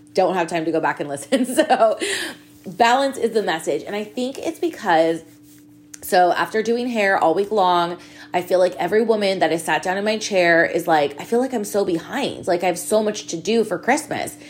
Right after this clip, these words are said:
And we were kinda laughing at the salon saying, um, "I don't think everyone realizes, like, it's not even December first. Like, why do we all feel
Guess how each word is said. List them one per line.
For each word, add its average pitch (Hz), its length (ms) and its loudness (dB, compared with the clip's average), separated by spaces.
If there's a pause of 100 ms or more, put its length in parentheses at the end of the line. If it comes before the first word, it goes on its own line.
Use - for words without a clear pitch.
(440)
And 208 520 4
we 208 100 4
were 202 80 2
kinda 233 220 0
laughing 208 360 0
at 190 80 -2
the 180 80 -4
salon 214 380 2
saying, 180 360 2 (100)
um, 180 480 2 (320)
"I 185 80 -4
don't 247 160 0
think 277 160 -4
everyone 226 300 2
realizes, 202 440 2
like, 190 140 0
it's - 160 -8
not 196 120 -2
even 254 160 0
December 196 420 0
first. 233 500 -4
Like, 214 140 -2
why 180 200 2
do 240 60 4
we 269 120 -4
all 185 240 4
feel 185 380 2